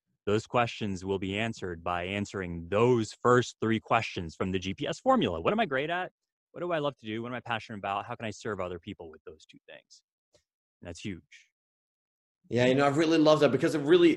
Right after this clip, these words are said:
Speaker 2: it sounds like it's about taking what's internally, like, authentic to you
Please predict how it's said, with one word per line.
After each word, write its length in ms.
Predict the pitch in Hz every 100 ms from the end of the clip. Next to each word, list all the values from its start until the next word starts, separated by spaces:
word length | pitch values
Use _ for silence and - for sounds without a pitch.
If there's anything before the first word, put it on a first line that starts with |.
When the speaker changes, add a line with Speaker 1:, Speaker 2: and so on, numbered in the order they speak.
| -
Speaker 2:
it 140 | 127
sounds 320 | - 160 165
like 140 | 151 123
it's 140 | 131
about 300 | 123 127 127
taking 360 | - 175 175 139
what's 220 | 127 -
internally, 880 | 147 147 - 131 131 135 147 147 -
like, 200 | 120 107
authentic 580 | 113 104 147 139 139 -
to 80 | 131
you 320 | 127 143